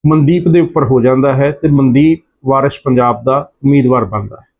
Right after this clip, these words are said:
ਉਸ ਸਮੇਂ ਇਹ ਚਰਚਾ ਸੀ ਕਿ ਇਹ ਹੁੰਜਾ ਫੇਰ ਜਿੱਤ ਹੋਏਗੀ, ਇੱਕ ਪਾਸੜ ਜਿੱਤ ਹੋਏਗੀ, ਕਿਉਂਕਿ ਵਾਰਿਸ ਪੰਜਾਬ ਦੇ ਨਾਲ ਨਾਲ ਅਕਾਲੀ ਦਲ ਦਾ ਇੱਕ ਹੋਰ ਧੜਾ, ਜਿਹਨੂੰ ਪੁਨਰ ਸੁਰਜੀਤ ਅਕਾਲੀ ਦਲ ਕਿਹਾ ਜਾ ਰਿਹਾ ਹੈ, ਜਿਸ ਦੀ ਪ੍ਰਧਾਨਗੀ ਗਿਆਨੀ ਹਰਪ੍ਰੀਤ ਸਿੰਘ ਕਰ ਰਹੇ ਨੇ,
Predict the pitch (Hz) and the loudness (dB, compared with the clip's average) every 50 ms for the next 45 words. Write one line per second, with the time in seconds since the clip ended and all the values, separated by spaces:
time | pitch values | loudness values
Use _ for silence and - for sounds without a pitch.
0 | _ _ _ _ _ _ _ _ _ _ _ _ _ _ _ _ _ _ _ _ | _ _ _ _ _ _ _ _ _ _ _ _ _ _ _ _ _ _ _ _
1 | - 170 180 180 180 - - _ - 175 160 160 165 175 175 170 160 175 - 147 | 0 0 0 0 -4 -10 -12 _ -4 -2 0 0 0 0 0 -2 -2 0 -2 -4
2 | 139 143 - 160 151 147 - 156 151 147 147 147 - _ _ 160 160 165 160 156 | -4 -2 -2 -2 -2 0 0 0 0 0 0 -2 -10 _ _ -2 0 2 2 0
3 | 127 101 131 139 143 135 151 160 160 151 - 151 143 139 117 123 143 - - _ | 0 0 0 0 2 2 2 0 0 0 0 0 -2 -2 0 -2 -4 -4 -6 _
4 | _ 139 139 139 120 131 147 151 151 - 151 127 - - 143 - 139 131 - - | _ 0 0 0 2 0 0 -2 0 -2 -4 -4 -4 -6 -6 -4 -4 -4 -2 -2
5 | 139 127 117 139 135 135 - - 131 123 127 131 127 143 151 147 151 - - - | -2 0 0 0 -2 -2 -2 0 2 2 2 2 2 0 0 -2 -4 -12 -18 -18
6 | - - - - 151 147 143 - - 170 170 175 175 - - - - 123 131 131 | -8 -2 0 2 2 2 0 0 0 0 0 2 0 -2 -8 -10 -4 -2 0 0
7 | 139 156 165 165 - _ 156 143 139 143 139 135 127 131 156 147 139 131 131 131 | 2 0 -2 -4 -4 _ -2 0 0 0 0 -2 0 0 0 2 2 2 2 2
8 | 135 143 143 135 131 131 135 135 - - _ _ _ _ - _ 143 139 135 135 | 0 0 0 2 2 2 0 -2 -4 -10 _ _ _ _ -10 _ -4 -2 0 2
9 | 151 156 143 151 143 139 131 143 147 143 131 - - 131 - 135 131 139 156 147 | 2 2 2 2 0 2 0 0 -2 -2 -4 -4 -6 -6 -2 0 2 2 0 -2
10 | - - 147 123 117 117 113 110 - _ _ - 147 156 156 143 - 151 143 147 | -4 -4 -2 0 0 0 -2 -4 -8 _ _ -2 -2 -2 -2 -2 -2 -2 0 0
11 | 151 156 139 - - 143 123 110 135 143 143 143 143 - 135 127 127 131 131 127 | 0 0 -2 -4 -4 -4 -2 0 0 0 0 0 -2 -2 -2 0 0 0 0 2
12 | 135 135 123 135 131 131 135 135 131 123 120 120 127 131 127 123 131 127 127 - | 0 0 0 0 0 0 2 0 0 0 2 2 2 0 0 -2 -4 -6 -6 -8
13 | - - _ 139 127 - 139 127 131 131 123 117 120 127 127 123 127 123 123 123 | -20 -16 _ -14 -10 -10 -8 -4 -2 -2 0 0 0 0 0 0 0 0 0 0
14 | 127 127 123 117 - - 135 123 - - 143 131 - - 123 110 117 110 113 123 | 0 0 -2 -2 -2 -2 -4 -4 -4 -2 -4 -4 -2 -2 -4 -2 -2 -2 -2 -2
15 | 127 143 | -2 -4